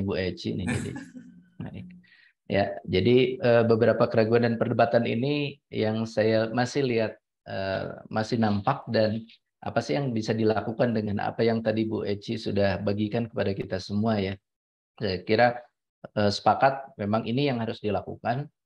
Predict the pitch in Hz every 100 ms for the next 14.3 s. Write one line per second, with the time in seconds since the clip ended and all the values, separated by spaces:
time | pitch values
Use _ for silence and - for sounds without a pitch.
0 | _ - 107 113 131 117 113 147 156 -
1 | - 123 123 143 127 123 139 123 120 131
2 | 139 131 120 _ - - - 135 123 98
3 | - _ _ _ - - 107 110 110 113
4 | 131 131 117 113 110 - 120 - 117 127
5 | 127 110 98 101 95 92 104 117 - _
6 | _ _ - 107 104 110 117 120 117 107
7 | - _ _ 107 117 117 113 110 107 104
8 | 104 - 120 - 131 104 98 98 _ _
9 | _ _ _ 95 95 95 98 - _ _
10 | _ - - 104 180 - - - 123 -
11 | 208 - - - 101 98 - 101 98 95
12 | 95 98 92 _ _ - 101 104 120 117
13 | 117 92 92 101 - _ _ - 95 98
14 | 98 95 -